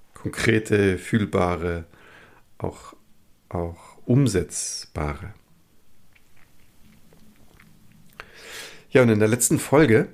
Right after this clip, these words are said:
da habe ich ja anhand von einigen Fallbeispielen das nochmal so deutlich gemacht, was dann im, im Seelenraum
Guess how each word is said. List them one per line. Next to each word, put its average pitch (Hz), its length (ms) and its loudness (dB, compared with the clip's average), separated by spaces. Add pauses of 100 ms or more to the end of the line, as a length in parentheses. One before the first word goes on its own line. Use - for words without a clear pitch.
(440)
da 110 100 4
habe 110 100 4
ich - 80 -4
ja 123 100 2
anhand 110 580 2
von 104 380 0
einigen 101 340 0
Fallbeispielen 113 1000 0 (640)
das - 140 -2
nochmal 101 200 4
so 104 120 2
deutlich 107 840 2
gemacht, 95 560 -4
was - 220 -2
dann 98 200 0
im, 87 520 -4 (840)
im 101 180 2
Seelenraum 104 1000 2